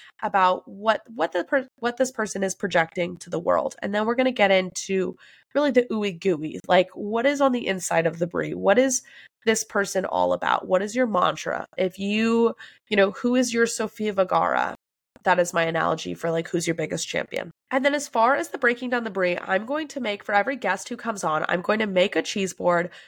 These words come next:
with items that I specifically picked for that person. So whoever the guest is, I'm gonna pick, use all their favorite items or just items that, like, remind me of them.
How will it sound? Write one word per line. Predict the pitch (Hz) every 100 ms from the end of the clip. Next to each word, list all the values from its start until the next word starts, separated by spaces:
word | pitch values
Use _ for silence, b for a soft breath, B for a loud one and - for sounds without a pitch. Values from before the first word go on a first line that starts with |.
| B 233
with | 262 -
items | 196 196 190 - _ _
that | 196 190
I | 190
specifically | 190 - - 214 233 233 233
picked | - 180 - - _
for | - 196 180
that | 170
person. | - 170 - - -
So | - 240 214 208 -
whoever | 220 233 262
the | 247
guest | 196 185 -
is, | 190 185
I'm | 180 185
gonna | 180
pick, | 175 170 - -
use | 190 175
all | - 202
their | 254
favorite | 262 220 220
items | 196 185 185 190 - B B B -
or | 294 330
just | 359 -
items | 254 254 233
that, | -
like, | 208
remind | 190 170 170 196
me | 233
of | 233
them. | 254 233